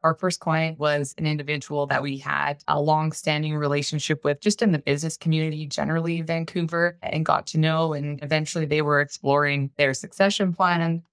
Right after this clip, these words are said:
considering options, and looked for advice from Sequoia Partners to help them through that process. From there, we've grown the practice area from that initial client, which focused in group benefits, to a number of different insurance brokerages, ranging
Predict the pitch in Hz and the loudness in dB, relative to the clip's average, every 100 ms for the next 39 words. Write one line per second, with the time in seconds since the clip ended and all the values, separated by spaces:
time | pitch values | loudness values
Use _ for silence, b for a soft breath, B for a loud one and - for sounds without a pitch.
0 | - 139 - 143 135 131 170 185 - 180 | -6 -4 0 2 2 2 2 2 0 -2
1 | 170 165 - _ _ _ - 151 143 143 | 0 -2 -4 _ _ _ -2 0 0 -2
2 | 139 143 - 147 139 135 135 - 135 190 | -2 -2 -4 -4 -2 0 -2 -2 0 0
3 | 240 233 - - 143 139 - 185 170 165 | 0 -4 -10 -4 -2 -2 -2 0 0 0
4 | 165 156 143 147 143 139 - 143 131 127 | 0 -2 -6 -4 -4 -4 -6 -8 -2 -2
5 | - - 127 - - 170 - _ _ _ | -2 -2 -4 -4 -8 -8 -12 _ _ _
6 | _ 185 185 208 208 190 160 160 165 165 | _ 6 8 6 4 2 0 0 2 2
7 | 165 156 - 165 160 156 156 156 156 - | 2 0 0 -8 -2 0 0 0 -2 -4
8 | 147 139 139 170 208 202 175 196 180 180 | -4 -2 0 2 2 2 0 0 2 0
9 | - - 175 170 - 151 139 143 170 170 | -2 -2 -2 -2 -10 -10 -10 -4 0 0
10 | 165 165 160 160 - _ _ - 160 156 | 0 0 -2 -4 -16 _ _ -4 0 2
11 | 160 170 175 165 160 151 - 147 147 - | 2 0 0 -2 -2 -4 -4 -4 -2 -2
12 | 143 143 - 143 - 135 147 139 139 - | -2 0 0 0 -2 -2 0 2 0 0
13 | 143 147 143 143 143 | 2 2 2 0 -2